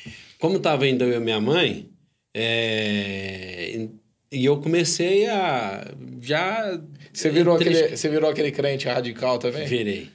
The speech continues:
Speaker 2: Via demônio em tudo também?
Speaker 1: Não, virei.
Speaker 2: "Não vou fazer isso não, que tem demônio."
Speaker 1: Não, e eu, eu não fechava nem o olho, que eu tinha, eu tinha, "Vou fechar o olho, vai que <laughs> acontece alguma coisa aqui, né?"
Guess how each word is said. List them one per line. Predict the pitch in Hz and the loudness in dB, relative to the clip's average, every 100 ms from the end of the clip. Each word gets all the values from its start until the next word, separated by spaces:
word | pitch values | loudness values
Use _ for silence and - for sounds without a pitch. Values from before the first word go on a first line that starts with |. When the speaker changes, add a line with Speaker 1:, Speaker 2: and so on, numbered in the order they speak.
| _ - | _ -16
Speaker 2:
Via | - 135 147 | -2 0 4
demônio | 147 135 143 147 | 4 4 2 2
em | 139 | 0
tudo | 151 131 | 0 -2
também? | 123 131 135 175 - - | 0 2 2 -2 -6 -2
Speaker 1:
Não, | 139 123 | 0 0
virei. | 113 131 | 4 6
Speaker 2:
"Não | 143 | 6
vou | 160 | 6
fazer | 175 160 175 | 6 6 4
isso | 170 156 | 4 2
não, | 160 170 | 2 2
que | 185 180 | 0 -2
tem | 170 180 | 0 0
demônio." | 175 175 139 123 123 - 214 - - - - | 0 -2 -2 -2 -4 -6 -8 -8 -16 -20 -14
Speaker 1:
Não, | - 131 156 | 0 2 4
e | 120 | 4
eu, | 127 147 139 | 4 2 2
eu | 143 | 2
não | 160 | 2
fechava | 151 151 143 160 151 | 2 0 2 2 2
nem | 160 | 2
o | 180 | 4
olho, | 131 120 | 4 2
que | 117 | -2
eu | |
tinha, | - 147 120 87 104 | -2 0 0 -2 -4
eu | |
tinha, | 104 131 | -2 -2
"Vou | 131 127 143 | -2 -4 -4
fechar | 147 156 151 | -2 0 2
o | 131 | 2
olho, | 156 | 2
vai | 139 147 | 0 -2
que | 143 123 | 0 0
<laughs> | 117 143 131 135 107 - 151 | 0 -2 -2 -4 -2 2 2
acontece | - 127 117 139 131 | 2 0 2 2 2
alguma | 127 117 131 | 0 0 -2
coisa | - 127 120 123 | 2 2 2 0
aqui, | 123 120 | 0 0
né?" | 113 127 | 2 0